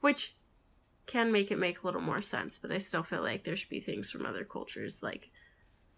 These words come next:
if she's stealing things from Guest, that's where it's coming from in my head.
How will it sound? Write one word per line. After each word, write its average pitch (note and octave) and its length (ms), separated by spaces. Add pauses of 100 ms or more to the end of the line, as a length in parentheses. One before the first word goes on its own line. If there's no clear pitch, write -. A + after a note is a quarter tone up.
(400)
if G#3 120
she's E3 240
stealing F#3 380
things F#3+ 300
from F#3+ 180
Guest, - 500 (120)
that's F#3+ 300
where - 100
it's E3 100
coming - 320
from - 240
in - 120
my G2 160
head. G#3 280